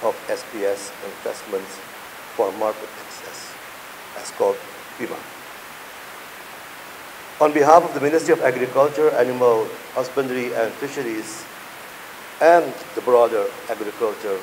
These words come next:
community in Suriname, I extend a warm wel-, warm welcome to you all and hope, of course, that this will be a very successful workshop.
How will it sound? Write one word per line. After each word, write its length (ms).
community 480
in 80
Suriname, 560
I 100
extend 480
a 60
warm 260
wel-, 240
warm 240
welcome 400
to 80
you 160
all 220
and 120
hope, 240
of 580
course, 380
that 200
this 160
will 280
be 80
a 80
very 180
successful 800
workshop. 360